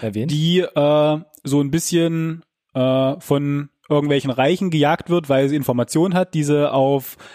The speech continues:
Speaker 2: für mich, das ist, und das ist das, worauf ich hinaus wollte, nicht nachvollziehbare Weise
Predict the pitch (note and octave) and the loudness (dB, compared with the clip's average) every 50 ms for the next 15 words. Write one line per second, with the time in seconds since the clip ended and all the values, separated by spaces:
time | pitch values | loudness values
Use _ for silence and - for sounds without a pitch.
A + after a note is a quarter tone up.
0 | - - - - - _ _ _ _ _ _ _ _ _ _ _ _ _ _ _ | -20 -20 -20 -20 -20 _ _ _ _ _ _ _ _ _ _ _ _ _ _ _
1 | _ _ - - D3+ D#3+ E3+ F3 - - - - D#3 C#3+ - C#3+ C3 D3 D3 C#3 | _ _ -2 -2 0 2 0 -2 -2 -6 -4 -2 -2 -2 -2 -6 -6 -2 -2 -2
2 | C3+ C3+ C3+ C3 C#3+ - C#3+ C#3 B2+ C3+ C3+ C#3+ D3+ - D#3 D3+ D3 C#3+ D3 D3 | 0 -2 -2 -2 -2 0 0 0 0 0 0 0 0 0 0 0 2 2 0 0
3 | C#3+ D3 C#3+ C#3+ C#3+ D3 D#3+ E3+ - - - - _ - D3+ C#3 D3 - D#3 C#3+ | 2 0 0 0 0 0 0 -2 -4 -8 -16 -18 _ -4 -2 0 0 0 0 -2
4 | - - D3 C#3+ C#3 C3 C3 B2 C3+ C3 C3+ C3+ C3 C3+ B2+ B2+ B2 A#2+ - | -2 0 0 0 2 2 2 2 2 2 0 0 0 0 0 0 0 -2 -6